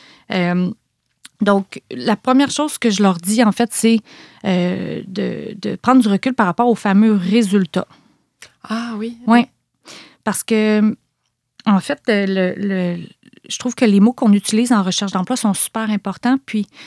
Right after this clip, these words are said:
Speaker 1: les chercheurs d'emploi, souvent, ils me disent : « Ah, j'ai pas réussi » ou « Ça a pas marché. » Donc, avant même de, de, de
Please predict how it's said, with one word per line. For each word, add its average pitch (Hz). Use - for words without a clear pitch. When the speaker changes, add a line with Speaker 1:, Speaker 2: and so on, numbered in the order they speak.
Speaker 1:
les 202
chercheurs 220
d'emploi, 220
souvent, 214
ils 240
me 208
disent : « 220
Ah, 226
j'ai 208
pas 226
réussi » 226
ou « 233
Ça 208
a 185
pas 262
marché. » 233
Donc, 202
avant 214
même 240
de, 202
de, 190
de 185